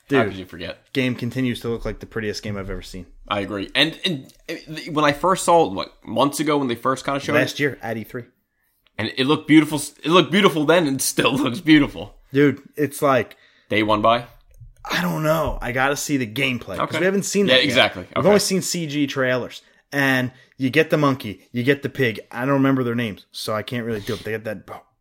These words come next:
Speaker 1: badass attitude. And, uh, he's, like, sleeping, and then you got Domino, who I'm calling Domino.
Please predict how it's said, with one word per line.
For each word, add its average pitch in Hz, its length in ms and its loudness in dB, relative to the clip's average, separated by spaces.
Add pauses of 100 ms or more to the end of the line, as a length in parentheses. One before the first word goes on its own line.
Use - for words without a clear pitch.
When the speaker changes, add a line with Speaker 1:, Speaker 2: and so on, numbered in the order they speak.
Speaker 1:
badass 123 420 -2
attitude. 120 400 -6 (360)
And, 143 320 2
uh, 131 260 0 (500)
he's, 135 220 -12
like, 139 140 -4
sleeping, 190 540 2
and 139 180 -6
then 131 100 -2
you 123 60 -4
got 120 320 -6
Domino, 156 560 2 (100)
who 143 160 -4
I'm 127 120 -4
calling 135 280 -4
Domino. 131 440 -4